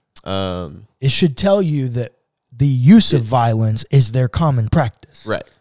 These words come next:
Speaker 2: When it explicitly states that they don't use violence,
Speaker 1: Mm-hmm.
Speaker 2: you should think that that's an exception to the rule.
Speaker 1: Right.
Speaker 2: These people normally use violence, and they are temple police.
Speaker 1: Mm-hmm.
Speaker 2: They are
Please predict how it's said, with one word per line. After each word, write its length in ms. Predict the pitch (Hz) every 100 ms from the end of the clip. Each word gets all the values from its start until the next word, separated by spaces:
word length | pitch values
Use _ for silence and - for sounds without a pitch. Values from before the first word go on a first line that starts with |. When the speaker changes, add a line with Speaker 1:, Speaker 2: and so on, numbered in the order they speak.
| _ _
Speaker 2:
When 180 | 135 147
it 240 | 196 - 165
explicitly 920 | 131 - - 151 190 185 160 143 135
states 680 | - - 185 151 110 - - - -
that 100 | 147
they 120 | 143 143
don't 280 | 180 202 139
use 280 | 139 117
violence, 580 | 110 113 104 98 107 135
Speaker 1:
Mm-hmm. 260 | - 101 104
Speaker 2:
you 240 | 151 196
should 300 | 180 - 156
think 440 | - 208 180 147 -
that 140 | 127
that's 260 | 156 160 -
an 80 | 143
exception 640 | 117 - 185 - 165 143
to 120 | 165
the 100 | 123
rule. 380 | 113 147 104 - _
Speaker 1:
Right. 160 | 98 - _ _ _ _ _
Speaker 2:
These 440 | 123 135 214 220
people 580 | - 175 131 123 117 123 - -
normally 680 | 131 151 180 202 190 175 170
use 480 | 147 143 160 131
violence, 600 | 107 147 151 117 110 107 - 131 147
and 120 | 151
they 120 | 175
are 160 | 156 117
temple 640 | - 202 202 208 202 - -
police. 520 | 160 117 - - -
Speaker 1:
Mm-hmm. 260 | 104 92 92 - _ _ _ -
Speaker 2:
They 220 | 151 151
are 320 | 143 135 123